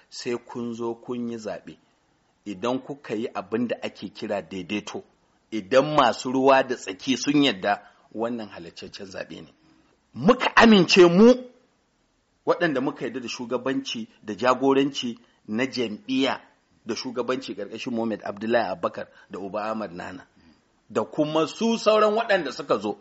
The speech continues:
kuma kowa an ba su dama. Mu ba zan yi magana sabila da ko ka kira shi mitin,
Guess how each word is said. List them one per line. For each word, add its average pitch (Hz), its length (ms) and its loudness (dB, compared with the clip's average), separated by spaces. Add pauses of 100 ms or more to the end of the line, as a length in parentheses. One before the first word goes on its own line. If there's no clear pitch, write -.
(380)
kuma 139 180 -6
kowa 139 240 -2
an 139 100 -4
ba 139 140 -4
su - 140 -12
dama. - 320 -12 (600)
Mu 135 400 6 (760)
ba 110 100 -4
zan 117 140 -6
yi 117 60 -8
magana 101 440 -10 (400)
sabila 98 480 -14
da 92 80 -20
ko 120 300 -8
ka 110 260 -18
kira 117 320 -10
shi - 160 -10
mitin, 95 320 -12